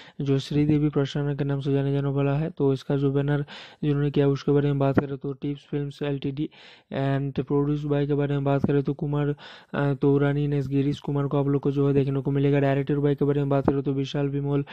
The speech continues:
अ, मोदावी को आप लोग देख सकते हैं। रिटन बाय के बारे में बात करें तो आदित्य मोघे। नेक्स्ट को प्रोड्यूसर के बारे में बात करें तो दिलीप आदवानी। एसोसिएट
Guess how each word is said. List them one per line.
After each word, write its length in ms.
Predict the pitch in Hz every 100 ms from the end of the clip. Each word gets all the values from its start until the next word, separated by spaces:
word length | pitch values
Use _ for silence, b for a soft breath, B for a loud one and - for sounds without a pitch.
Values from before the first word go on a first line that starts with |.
| B B B B
अ, 320 | - 139 135 135
मोदावी 580 | 139 139 147 143 147
को 80 | 143
आप 140 | 143 139
लोग 180 | 139
देख 180 | 139 143
सकते 240 | 143 143 147
हैं। 80 |
रिटन 260 | 139 135 147
बाय 120 | 147
के 80 | 143
बारे 180 | 143 143
में 100 | 139
बात 140 | 139
करें 180 | 139 139
तो 80 | 139
आदित्य 320 | 135 139 143
मोघे। 380 | 143 139 139 156 B B B 143
नेक्स्ट 240 | 143 139
को 140 | 143
प्रोड्यूसर 380 | 139 143 147 151
के 60 | 147
बारे 180 | 143 143
में 100 | 143
बात 140 | 139
करें 180 | 147 143
तो 100 | 139
दिलीप 360 | 143 139 143
आदवानी। 540 | 143 139 139 143 143 151 B B 147
एसोसिएट 460 | 139 147 147 151